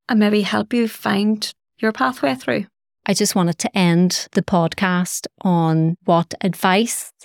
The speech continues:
Speaker 2: that you would give to incoming and current student mothers in the School of Law on being a mother and a law student.
Speaker 1: I'm so happy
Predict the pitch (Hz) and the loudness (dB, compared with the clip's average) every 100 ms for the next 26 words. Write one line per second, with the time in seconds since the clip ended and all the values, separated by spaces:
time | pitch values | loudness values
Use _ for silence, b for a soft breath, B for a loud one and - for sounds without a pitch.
0 | - 185 185 170 - 170 - - 185 160 | -6 0 0 0 0 -2 -2 -4 0 0
1 | 160 170 170 170 170 _ _ _ 202 165 | 0 0 0 0 -2 _ _ _ -4 -2
2 | - 175 160 165 - - _ - - 185 | 0 0 0 -2 -6 -12 _ -8 -4 -2
3 | 196 180 180 175 175 - - _ 196 165 | -2 -2 -2 -2 -2 -6 -8 _ -2 0
4 | - 175 156 170 156 151 - - 185 160 | 0 -2 0 0 0 0 -4 -2 2 2
5 | - 339 269 170 175 180 190 185 - _ | 2 4 4 6 4 6 4 2 -4 _
6 | _ _ _ - 170 170 156 156 - 175 | _ _ _ 0 2 4 2 2 0 0
7 | 180 - - _ _ _ _ _ - 220 | 0 -4 -16 _ _ _ _ _ -2 2
8 | 214 - 233 226 196 190 220 196 208 | 2 2 2 2 0 -2 0 0 0